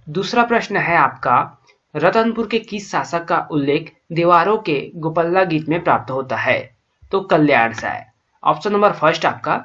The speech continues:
सही आंसर हो जाएगा। तीसरा प्रश्न है आपका, मुड़िया विवाह में महला का अर्थ होता है? तो देखिए, सगाई होता है महला का अर्थ मुड़िया विवाह में।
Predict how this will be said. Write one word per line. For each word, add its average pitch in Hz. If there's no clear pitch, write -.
सही 170
आंसर 131
हो 123
जाएगा। 107
तीसरा 233
प्रश्न 220
है 170
आपका, 131
मुड़िया 196
विवाह 170
में 135
महला 180
का 208
अर्थ 151
होता 127
है? 110
तो 180
देखिए, 190
सगाई 165
होता 180
है 170
महला 135
का 156
अर्थ 147
मुड़िया 156
विवाह 139
में। 110